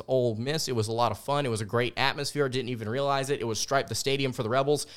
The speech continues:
I have no affiliation with either program. I just wanted to go see a football game, and Prize Picks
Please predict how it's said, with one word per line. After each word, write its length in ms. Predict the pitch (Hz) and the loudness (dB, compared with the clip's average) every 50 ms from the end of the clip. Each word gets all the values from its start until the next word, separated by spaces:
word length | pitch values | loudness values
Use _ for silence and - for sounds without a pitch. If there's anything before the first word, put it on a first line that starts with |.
| - - - | -20 -8 -2
I 100 | - 117 | 0 0
have 120 | 113 104 107 | 0 2 4
no 200 | 113 139 156 147 | 6 6 6 6
affiliation 540 | 143 - 151 147 143 139 139 131 - 131 | 6 4 2 4 4 2 2 2 0 0
with 120 | 123 107 113 | 0 0 2
either 180 | 117 117 113 | 2 2 2
program. 460 | 110 - 143 147 147 143 139 139 139 - | 2 2 4 4 4 4 2 0 0 2
I 140 | - 120 120 | 0 0 0
just 180 | 120 120 107 | 0 -2 -4
wanted 220 | - 120 117 110 107 | -2 -2 0 0 0
to 80 | 104 | 0
go 140 | 107 110 104 | 2 2 2
see 160 | 101 - 113 | 2 2 0
a 40 | 107 | 2
football 320 | - 151 147 - 156 156 147 | 4 4 4 6 6 6 6
game, 220 | 147 147 147 143 | 6 4 4 4
and 140 | 123 113 - | 2 0 0
Prize 280 | - 139 139 135 135 | 0 2 2 2 0
Picks 300 | - - 135 123 120 - | -2 -4 -4 -4 -4 -6